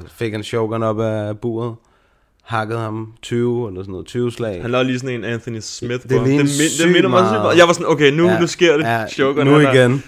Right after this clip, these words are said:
Speaker 2: Ja, han har åbenbart ikke lige lige så meget power som Anthony Smith.
Speaker 1: Ej. Øh, og så de efterfølgende to runder, der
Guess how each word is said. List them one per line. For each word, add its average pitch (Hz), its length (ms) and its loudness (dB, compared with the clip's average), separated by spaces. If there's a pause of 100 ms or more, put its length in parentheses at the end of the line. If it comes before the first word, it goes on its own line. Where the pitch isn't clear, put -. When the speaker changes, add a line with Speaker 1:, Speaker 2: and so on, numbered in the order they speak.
(240)
Speaker 2:
Ja, 120 200 4
han 131 160 -4
har 135 80 2
åbenbart 135 300 -2
ikke 139 120 -6
lige 156 200 -6
lige 135 140 -10
så 139 80 -14
meget 127 160 -6
power 120 300 -4
som 123 140 -12
Anthony 120 320 -6
Smith. 120 300 -12 (100)
Speaker 1:
Ej. 104 360 -2 (720)
Øh, 95 680 -4 (140)
og - 160 -10
så 107 140 -8 (760)
de 113 180 -4
efterfølgende 113 460 -6
to 123 180 -4
runder, 110 280 -4
der 104 460 -4